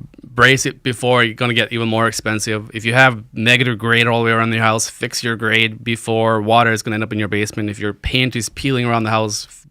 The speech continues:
paint it before it's gonna start rotting.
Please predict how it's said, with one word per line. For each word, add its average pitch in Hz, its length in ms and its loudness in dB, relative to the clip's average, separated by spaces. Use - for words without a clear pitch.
paint 139 360 2
it 120 180 -2
before 113 300 0
it's 107 100 -2
gonna 104 140 -4
start 92 240 -6
rotting. 95 420 -6